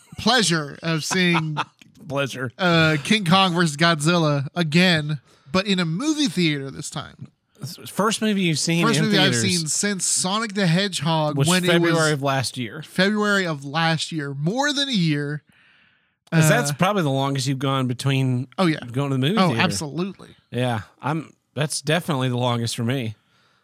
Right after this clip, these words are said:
Speaker 1: Uh,
Speaker 2: Maybe I'll never go back. <laughs>
Speaker 1: So, uh, let's get this stuff out of the way.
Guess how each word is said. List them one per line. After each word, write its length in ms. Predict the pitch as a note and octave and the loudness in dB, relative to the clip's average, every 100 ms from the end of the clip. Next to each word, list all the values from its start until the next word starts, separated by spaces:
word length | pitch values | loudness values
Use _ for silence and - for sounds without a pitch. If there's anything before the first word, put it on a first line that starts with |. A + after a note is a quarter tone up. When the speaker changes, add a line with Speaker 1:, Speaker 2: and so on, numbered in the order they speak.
| - | 0
Speaker 1:
Uh, 220 | F3+ E3+ | 4 6
Speaker 2:
Maybe 140 | D#3+ | 4
I'll 100 | A3 | 4
never 300 | E3 C#3+ C#3+ | 2 0 0
go 160 | C#3+ D3+ | -2 -2
back. 400 | C3 C3+ B2 - _ _ _ _ _ _ _ _ _ _ - - | -2 -4 -6 -14 _ _ _ _ _ _ _ _ _ _ -14 -10
<laughs> 140 | - A4+ A4+ A4 G#4+ A4+ C5+ B4+ - - - - - F#3+ _ _ _ _ _ _ - | -10 -10 -14 -16 -18 -18 -14 -14 -10 -10 -8 -10 -6 -8 _ _ _ _ _ _ -6
Speaker 1:
So, 560 | - A3 G3+ D#3 C#3+ - _ - - | 0 2 2 0 -4 -14 _ -6 2
uh, 520 | F#3 E3+ E3 D#3 D#3 | 4 6 4 4 0
let's 240 | F#3 G#3 - | -2 -4 -2
get 180 | A#3+ F3+ | -4 -2
this 160 | G#3 | 0
stuff 200 | - F#3 | 0 0
out 100 | E3 | 0
of 40 | D#3 | -4
the 80 | D3 | -4
way. 340 | D3+ C#3+ D3 | -4 -6 -10